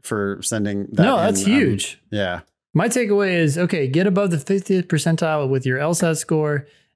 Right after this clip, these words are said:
Speaker 2: And yeah, great for G P A, but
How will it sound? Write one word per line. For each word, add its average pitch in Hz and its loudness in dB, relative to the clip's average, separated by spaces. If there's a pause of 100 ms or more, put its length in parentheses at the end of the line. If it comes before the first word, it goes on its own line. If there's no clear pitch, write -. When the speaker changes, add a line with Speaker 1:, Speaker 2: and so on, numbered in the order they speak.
(100)
Speaker 2:
And 139 0 (460)
yeah, 147 2
great 151 -2
for 147 0
G 135 0
P 135 -2
A, 131 0
but 120 -2